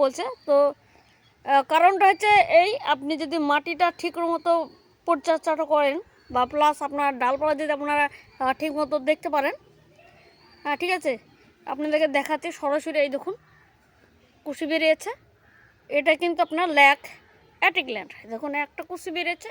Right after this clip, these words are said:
এই দেখুন কুশি বেরিয়েছে। আহ, যেহেতু এখানে ডাল ভেঙে গিয়েছিল, এটা মোড়া করে ভেঙে গিয়েছিল,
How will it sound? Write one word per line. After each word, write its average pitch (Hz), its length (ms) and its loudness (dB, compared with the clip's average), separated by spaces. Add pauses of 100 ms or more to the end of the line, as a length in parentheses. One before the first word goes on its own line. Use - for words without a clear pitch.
এই 285 120 -6
দেখুন 285 240 -6
কুশি 254 220 -16
বেরিয়েছে। 226 420 -10 (960)
আহ, 247 140 -4
যেহেতু 320 320 2
এখানে 370 340 4
ডাল 320 220 4
ভেঙে 330 340 2
গিয়েছিল, 339 360 4
এটা 320 240 2
মোড়া 294 220 -2
করে 311 180 0
ভেঙে 269 300 -4
গিয়েছিল, 294 380 -2